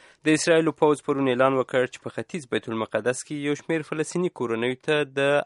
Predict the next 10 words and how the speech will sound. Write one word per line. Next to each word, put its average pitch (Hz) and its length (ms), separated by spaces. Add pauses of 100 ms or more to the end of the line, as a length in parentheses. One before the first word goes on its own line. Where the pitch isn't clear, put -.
اته 190 160
څلوېښت 120 440
ساعتونو 135 400
مهلت 143 380
ورکړی 113 420
دی - 100 (600)
چې - 120
د 160 120
فیصلې 156 420
په 143 60